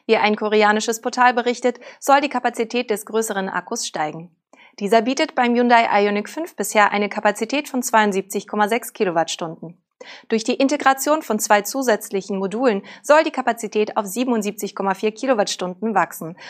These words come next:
und damit auf das Niveau der großen Batterie des Kia E V six. Der kleinere Akku mit achtundfünfzig Kilowattstunden wird demnach nicht angepasst. Aus der deutschen Hyundai-Zentrale in Offenbach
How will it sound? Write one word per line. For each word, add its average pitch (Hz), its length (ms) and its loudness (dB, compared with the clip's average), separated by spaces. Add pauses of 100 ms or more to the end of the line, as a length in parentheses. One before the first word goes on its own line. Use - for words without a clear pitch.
(100)
und 214 160 2
damit 202 380 4
auf 302 100 4
das 320 200 0
Niveau 262 340 2
der 208 180 0
großen 226 360 0
Batterie 202 360 0
des 262 240 -4
Kia 190 320 0
E 202 160 -6
V 262 160 -2
six. - 380 -8 (640)
Der 185 100 0
kleinere 190 520 2
Akku 294 240 2
mit 294 260 0
achtundfünfzig 247 720 -2
Kilowattstunden 226 800 0 (200)
wird 285 160 -2
demnach 247 360 4
nicht 269 260 -2
angepasst. - 580 -10 (560)
Aus 247 120 0
der 277 100 4
deutschen 262 380 4
Hyundai-Zentrale 226 800 2
in 214 120 0
Offenbach 220 460 0